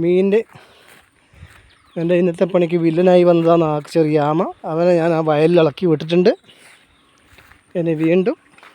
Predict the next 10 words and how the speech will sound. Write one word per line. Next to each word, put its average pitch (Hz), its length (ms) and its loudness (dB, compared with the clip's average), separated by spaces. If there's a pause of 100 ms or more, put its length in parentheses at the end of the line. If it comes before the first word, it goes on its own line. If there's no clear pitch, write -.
(120)
അവിടെ 160 220 -2 (100)
ഇതുപോലെ 156 340 0
ഒന്ന് 156 160 -6
സ്ഥാപിക്കുക. 156 480 -4 (2250)
എന്നിട്ട് 143 280 -12 (1080)
നാളെ 151 300 -8
നോക്കാം 147 300 -6 (200)
ഇതേ 151 160 -2 (140)
കുഴിയിൽ 156 380 -4
തന്നെ. 160 180 -4